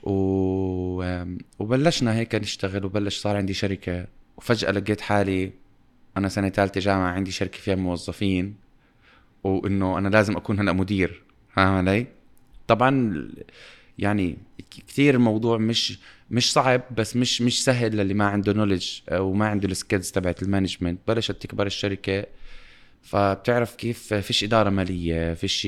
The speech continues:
فيش إنك تعمل structure للشركة، إنه خلص شو ما بتحس إنه والله محتاجين واحد يجي يداوم بهداك الديبارت-، بيجي فيش department، يعني يجي يداوم يعمل هاي الشغلة، بتجيبه، بتعينه.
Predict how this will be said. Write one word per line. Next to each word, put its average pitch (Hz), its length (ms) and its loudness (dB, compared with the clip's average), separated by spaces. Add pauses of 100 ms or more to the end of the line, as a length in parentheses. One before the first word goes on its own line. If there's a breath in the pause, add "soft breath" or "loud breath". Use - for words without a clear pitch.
(220)
فيش - 260 -2
إنك 98 300 -2
تعمل 98 300 2
structure - 380 -4
للشركة، 90 540 -2
إنه 143 140 2
خلص 135 300 2
شو 147 100 0
ما 135 100 2
بتحس - 520 -2
إنه 127 520 0 (600 loud breath)
والله 127 280 4
محتاجين 127 440 0
واحد 123 300 0 (320)
يجي 113 220 -6
يداوم 117 280 4
بهداك 113 360 2
الديبارت-، 104 460 -6
بيجي 123 520 -2
فيش 135 140 -2
department، 113 520 2
يعني 90 220 -4
يجي 113 140 -2
يداوم 117 320 4
يعمل 117 180 2
هاي 110 120 2
الشغلة، 98 500 0 (320)
بتجيبه، 123 420 2
بتعينه. 101 640 -2